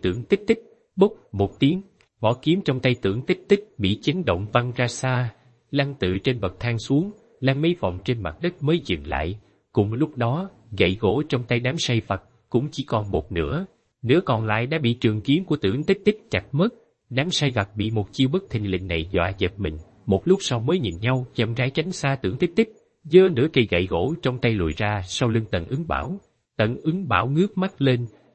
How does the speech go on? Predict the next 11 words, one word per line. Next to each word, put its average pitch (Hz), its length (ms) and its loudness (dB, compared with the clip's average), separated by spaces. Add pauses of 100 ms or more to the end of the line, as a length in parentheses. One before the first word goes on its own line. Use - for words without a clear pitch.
(120)
ánh 180 240 -2
mắt 170 200 -4
cũng 131 180 -2
có 165 200 0
vẻ 107 160 2
nghiêm 127 260 0
túc 196 240 -2
hơn, 117 300 0 (300)
hắn 170 200 -2
ta 123 260 0
nhìn 104 280 -2